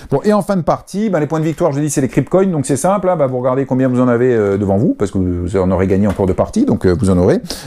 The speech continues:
Euh, vous allez multiplier le nombre de parts que vous avez pour chaque entreprise par sa valeur en fonction du nombre de pièces qui est révélé, donc, euh, en fonction du nombre de, de jetons qui, euh, qui a été envoyé, et ça vous faites ça pour chaque entreprise, vous multipliez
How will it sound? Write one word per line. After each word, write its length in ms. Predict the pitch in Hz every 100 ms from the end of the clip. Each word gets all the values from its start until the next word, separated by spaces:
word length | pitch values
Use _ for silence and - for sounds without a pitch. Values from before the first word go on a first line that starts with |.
| 127
Euh, 120 | 131
vous 160 | 160 160
allez 220 | 180 175
multiplier 600 | 165 175 180 160 175 180
le 120 | 170
nombre 300 | 143 196 180
de 60 | 170
parts 300 | 151 170 156
que 80 | 147
vous 180 | 131 135
avez 220 | 135 139
pour 220 | 131 104
chaque 160 | 151 156
entreprise 580 | 139 139 - 143 123 107
par 140 | 135
sa 140 | -
valeur 360 | 123 127 127 101
en 60 | 95
fonction 260 | 110 107
du 120 | 117
nombre 160 | 107 117
de 80 | 104
pièces 300 | - 123 -
qui 120 | 98
est 140 | 98 -
révélé, 460 | 90 120 113 175
donc, 260 | 247 95 -
euh, 60 | -
en 80 |
fonction 260 | 90 87 -
du 120 | 92
nombre 160 | 95 87
de, 100 | 82 - - -
de 80 | 110
jetons 320 | 107 110 127
qui, 260 | 110 104 95
euh, 220 | 90 87
qui 120 | -
a 20 |
été 100 | 98
envoyé, 320 | 101 95 113
et 60 | 214
ça 120 | -
vous 60 | 139
faites 180 | - -
ça 120 | 123
pour 180 | - -
chaque 240 | - 262
entreprise, 460 | 214 - 127 220 202
vous 60 |
multipliez 420 | 127 113 - 123